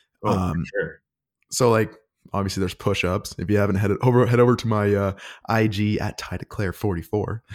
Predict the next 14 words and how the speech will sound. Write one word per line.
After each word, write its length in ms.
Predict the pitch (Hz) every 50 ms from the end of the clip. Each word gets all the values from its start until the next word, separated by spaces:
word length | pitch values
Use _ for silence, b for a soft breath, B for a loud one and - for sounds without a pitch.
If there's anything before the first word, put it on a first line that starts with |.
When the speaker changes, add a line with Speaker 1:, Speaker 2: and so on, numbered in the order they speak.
| - -
Speaker 1:
<laughs> 220 | 123 113 104 107 85
Speaker 2:
and 140 | 95 101 101
you 60 | -
can 140 | - 107 -
see 180 | - - 127
me 120 | 120 110 101
do 160 | 104 107 107
push-ups 640 | - - - 117 104 - - 95 95 92 - -
until 200 | 101 95 110 95
basically 540 | 90 90 92 92 92 - 101 87 92 90 85 -
April. 460 | - 87 90 - - 82 85 101 - b b b b b b b b -
Um, 420 | - 90 90 80 76 73 69 - - _ _ _ _ _ _ -
but 280 | - 123 120 120 - - - 123
that, 220 | 113 117 - -